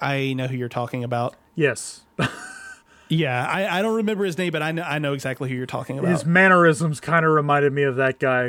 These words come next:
Speaker 2: which I thought was, uh, funny. Uh, Richard Schiff. Um,
Speaker 1: Yes, that's his name,
Speaker 2: Toby
Speaker 1: yeah.
Speaker 2: in The West Wing. Uh, I just kept picturing, for some reason, like, if, if right now, if I had to replay scenes in my head, I would picture him, not Donald Pleasance.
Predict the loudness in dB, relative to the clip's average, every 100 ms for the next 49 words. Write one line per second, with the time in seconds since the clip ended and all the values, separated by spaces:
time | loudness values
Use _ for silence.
0 | -4 -6 -6 -4 -6 -6 -10 -18 -14 -8
1 | -6 -6 -6 -8 -4 0 0 -2 2 2
2 | 2 -6 -4 -2 -4 -6 _ _ _ _
3 | _ _ _ _ -2 2 4 2 0 -6
4 | -12 -6 -4 -4 -6 -4 0 4 4 4
5 | 2 0 0 -2 -6 -6 -10 -20 _ -2
6 | 2 2 2 -2 -12 _ _ _ _ _
7 | _ _ _ _ _ -4 -2 -2 0 0
8 | 0 -4 2 2 2 0 2 4 4 2
9 | 2 2 2 -4 -8 0 2 2 2 2
10 | 2 0 0 0 -2 0 -2 -2 -4 -2
11 | -2 0 2 2 0 -2 -4 -8 -6 -6
12 | -6 -4 -6 -4 -4 -4 -6 -6 -8 -16